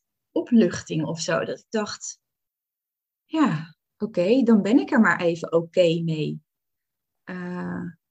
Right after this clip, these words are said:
ja, en ook inzien dat je, eh, dat je emoties,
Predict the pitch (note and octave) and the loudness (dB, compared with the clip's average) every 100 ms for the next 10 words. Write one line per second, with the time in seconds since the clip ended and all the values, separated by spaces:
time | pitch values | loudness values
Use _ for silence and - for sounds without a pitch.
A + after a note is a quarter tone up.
0 | _ _ _ _ - - C4+ B3+ A3 A3 | _ _ _ _ -20 -2 2 4 6 6
1 | C#4+ C#4+ - B3+ A3+ A3+ G#3 G#3+ G#3 G#3 | 4 2 4 6 8 6 4 4 4 0
2 | - G3 F#3+ F#3+ F#3+ - - F3+ F#3 G3 | -2 -2 -2 -2 -4 -10 -16 -14 -10 -8
3 | G3 - G3 G3 A3 B3+ - G3+ A3+ A3+ | -6 -4 0 2 2 0 0 2 2 0
4 | - - | -2 -6